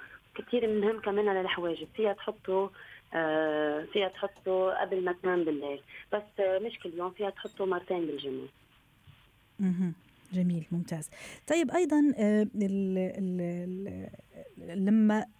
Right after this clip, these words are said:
Speaker 2: مثلًا أروح لمناسبة واضطر فيها إني أحط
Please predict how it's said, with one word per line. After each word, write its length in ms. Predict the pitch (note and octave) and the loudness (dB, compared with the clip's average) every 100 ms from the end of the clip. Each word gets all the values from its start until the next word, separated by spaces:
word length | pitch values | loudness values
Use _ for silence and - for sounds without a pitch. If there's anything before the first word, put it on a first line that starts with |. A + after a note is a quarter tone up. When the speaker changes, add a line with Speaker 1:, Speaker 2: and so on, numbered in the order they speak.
| - | -10
Speaker 2:
مثلًا 540 | G3 A#3+ C4 B3+ A#3+ | -2 0 2 2 2
أروح 380 | A#3 D#4 D4+ - | 2 2 0 -2
لمناسبة 840 | A3 G#3 G3+ A#3 B3+ - E3+ D#3+ | 0 4 6 6 4 2 0 -2
واضطر 420 | - F#3+ - C#4 A#3+ | -4 -4 0 2 2
فيها 500 | - B3 A3+ A3+ A3+ - - - - | 4 4 6 4 2 -4 -18 -18 -2
إني 300 | G#3 G3+ G3 - | 4 4 4 0
أحط 440 | - - D4+ _ | -6 -4 -4 _